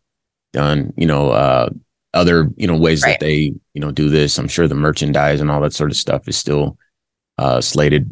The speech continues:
Speaker 1: for sale. And then, of course, since it's a Disney film, they're gonna be able to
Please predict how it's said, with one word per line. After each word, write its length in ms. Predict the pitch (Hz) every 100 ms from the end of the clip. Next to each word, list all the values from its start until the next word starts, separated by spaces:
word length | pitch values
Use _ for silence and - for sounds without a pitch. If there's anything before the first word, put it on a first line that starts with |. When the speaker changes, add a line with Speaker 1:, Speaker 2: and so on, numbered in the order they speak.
| -
Speaker 1:
for 100 | 67
sale. 340 | - 69 76
And 100 | 73
then, 100 | 73
of 100 | 71
course, 220 | - 71 -
since 180 | 76 -
it's 160 | -
a 40 | 71
Disney 360 | 76 65 71
film, 320 | - 69 73
they're 140 | 69 71
gonna 180 | 71 69
be 120 | 69
able 180 | 69 71
to 240 | 69